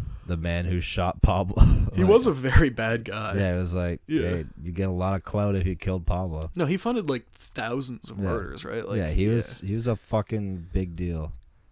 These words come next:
Speaker 2: Yeah, no, he was a, he's a C I A partner. He had to
Speaker 1: Yeah.
Speaker 2: be terrible.
Speaker 1: Yeah.
Speaker 2: Yeah. <coughs> All right, so fucking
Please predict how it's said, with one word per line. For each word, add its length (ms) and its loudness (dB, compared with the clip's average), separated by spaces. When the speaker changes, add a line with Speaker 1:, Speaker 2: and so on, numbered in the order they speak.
Speaker 2:
Yeah, 180 -2
no, 240 -6
he 160 -8
was 240 -8
a, 240 -6
he's 140 -2
a 60 0
C 200 0
I 100 -2
A 120 -4
partner. 380 -10
He 100 -8
had 140 -2
to 80 -2
Speaker 1:
Yeah. 60 0
Speaker 2:
be 60 -2
terrible. 460 -8
Speaker 1:
Yeah. 420 -4
Speaker 2:
Yeah. 180 -6
<coughs> 80 2
All 160 4
right, 360 2
so 760 0
fucking 680 -10